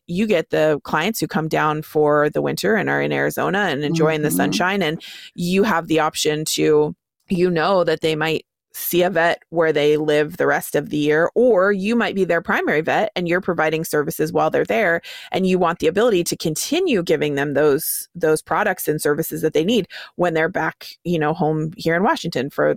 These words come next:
Speaker 1: the spring and summer, right? So I think it's,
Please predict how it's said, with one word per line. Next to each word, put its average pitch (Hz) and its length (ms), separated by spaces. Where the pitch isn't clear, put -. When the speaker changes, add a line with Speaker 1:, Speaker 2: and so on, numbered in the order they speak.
Speaker 1:
the 147 240
spring 156 320
and 143 100
summer, 143 240
right? 165 220
So 170 220
I 214 140
think 214 320
it's, - 520